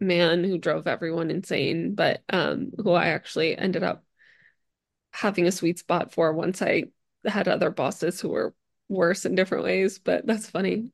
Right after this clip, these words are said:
I should, yeah, Rick as the, like, secret evil villain.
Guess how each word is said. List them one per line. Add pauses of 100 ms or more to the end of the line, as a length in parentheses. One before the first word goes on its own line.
I
should,
yeah, (220)
Rick
as
the,
like,
secret (340)
evil
villain.